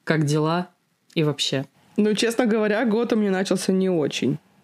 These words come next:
Speaker 1: Мгм.
Speaker 2: так сказать. Это если очень кратко говорить. Просто восьмого января я уехала к родственникам, а вернулась от родственников в начале февраля. <laughs> Вы понимаете, уже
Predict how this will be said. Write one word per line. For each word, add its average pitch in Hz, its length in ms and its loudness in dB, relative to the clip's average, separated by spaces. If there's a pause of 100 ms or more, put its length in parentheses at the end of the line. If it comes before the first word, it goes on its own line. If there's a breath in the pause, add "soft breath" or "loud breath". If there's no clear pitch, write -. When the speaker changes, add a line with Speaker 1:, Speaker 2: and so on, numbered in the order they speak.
(120)
Speaker 1:
Мгм. 151 540 -2
Speaker 2:
так - 200 -2
сказать. 160 520 -2
Это 214 240 0
если 196 440 0
очень 175 360 0
кратко 160 360 -2
говорить. 170 400 0 (540 loud breath)
Просто 220 540 0
восьмого 214 440 0
января 190 380 0
я 180 180 -2
уехала 180 440 -2
к 180 80 -6
родственникам, 196 680 -2 (1000 soft breath)
а 208 100 2
вернулась 233 520 -2
от - 180 -2
родственников 175 680 -2 (960)
в 214 100 -2
начале 254 440 0
февраля. 196 640 0 (300)
<laughs> - 320 -2
Вы 208 180 2
понимаете, 202 600 0
уже 175 420 0